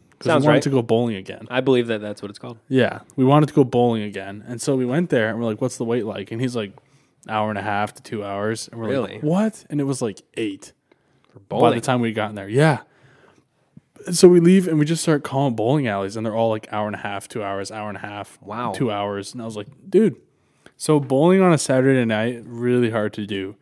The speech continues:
Speaker 1: And I don't think you can put in reservations for bowling.
Speaker 2: That's crazy.
Speaker 1: So we ended up not doing that. We just went back to my house to play games. But that was fun. That was the weekend.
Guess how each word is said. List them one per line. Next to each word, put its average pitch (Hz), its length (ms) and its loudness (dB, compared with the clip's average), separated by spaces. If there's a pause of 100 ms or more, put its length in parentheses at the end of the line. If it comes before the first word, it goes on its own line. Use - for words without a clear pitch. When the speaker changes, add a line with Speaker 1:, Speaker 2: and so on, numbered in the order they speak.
(220)
Speaker 1:
And 143 140 0
I 170 40 6
don't 196 120 4
think 190 220 0
you 170 100 0
can 127 140 -2
put 135 160 2
in 156 100 2
reservations 110 600 -4
for 107 120 -10
bowling. 107 420 -8 (140)
Speaker 2:
That's - 180 -18
crazy. 113 440 -12 (460)
Speaker 1:
So 117 520 4 (160)
we 135 160 4
ended 139 200 4
up 120 140 4
not 123 240 2
doing 123 240 0
that. 113 220 -2
We 117 80 -6
just 110 100 -10
went 117 80 -14
back 107 140 -6
to 113 60 -12
my 101 100 -8
house 104 160 -8
to - 40 -16
play 117 140 -8
games. 101 280 -16
But 147 100 -6
that 175 80 2
was 175 100 4
fun. 165 220 4
That 113 100 0
was 120 120 -2
the 135 60 -2
weekend. 113 580 -6